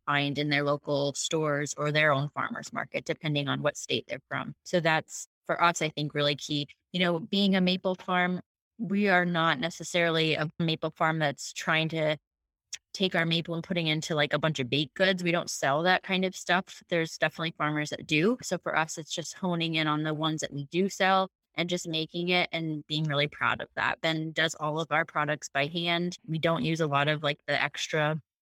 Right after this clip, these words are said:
tools and, and things that you could get to make things faster.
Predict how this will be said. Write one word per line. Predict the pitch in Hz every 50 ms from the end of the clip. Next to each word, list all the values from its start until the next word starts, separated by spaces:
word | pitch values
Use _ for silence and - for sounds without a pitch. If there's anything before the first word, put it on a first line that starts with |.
| _ _ _ _ - - _ -
tools | - - 185 175 170 175 175 175 165 170
and, | 170 160 160 160 - -
and | - 175 175 165 156
things | 170 160 165 175
that | 160 139
you | 151 160 165
could | - - - 175 165 165 151 151
get | - 151 147 170 - -
to | - 185
make | 180 180 185 175 -
things | - 214 214 214 220 220 - - -
faster. | - 160 165 185 - - - 220 226 240